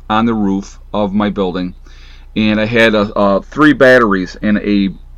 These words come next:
uh, box behind the building, and that's how we started out.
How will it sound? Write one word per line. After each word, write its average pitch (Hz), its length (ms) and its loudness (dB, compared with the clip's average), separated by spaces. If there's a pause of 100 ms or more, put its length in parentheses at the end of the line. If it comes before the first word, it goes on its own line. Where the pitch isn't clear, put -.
uh, 92 360 -6 (400)
box 107 520 0
behind 104 500 -2
the 101 80 -4
building, 107 440 -4 (640)
and 214 280 0
that's 170 260 2
how 202 120 6
we 151 140 2
started 123 380 0
out. 117 280 2